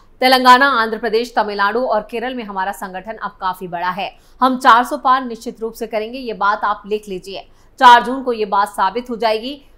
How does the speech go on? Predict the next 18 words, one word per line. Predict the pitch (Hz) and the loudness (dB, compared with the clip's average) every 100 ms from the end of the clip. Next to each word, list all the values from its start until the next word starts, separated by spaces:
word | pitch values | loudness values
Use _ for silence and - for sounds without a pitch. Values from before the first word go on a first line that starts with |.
| - | -2
हमने | 254 269 330 | 0 0 -2
हमारा | 269 233 240 | -2 0 -2
संकल्प | 247 214 202 226 240 214 | -2 -4 -2 -4 -4 -8
पत्र | 226 220 240 | -6 -4 -6
देश | 202 196 | -8 -8
के | 196 | -8
आगे | 196 185 185 | -6 -6 -6
रखा | 190 - | -10 -6
है, | 208 240 269 - _ | -4 -4 -8 -16 _
हमारे | 220 226 220 233 | -4 0 0 -4
जितने | 185 233 233 247 254 | -8 -14 -12 -10 -10
भी | 254 185 302 | -12 -10 -8
वादे | 233 190 190 | -2 -2 -4
हैं | 220 226 247 _ - | -8 -10 -14 _ -10
हम | 226 | -10
उन्हें | 226 202 208 - | -8 -12 -12 -12
पूरा | 196 180 | -8 -8
करेंगे। | - 175 156 - | -8 -16 -16 -20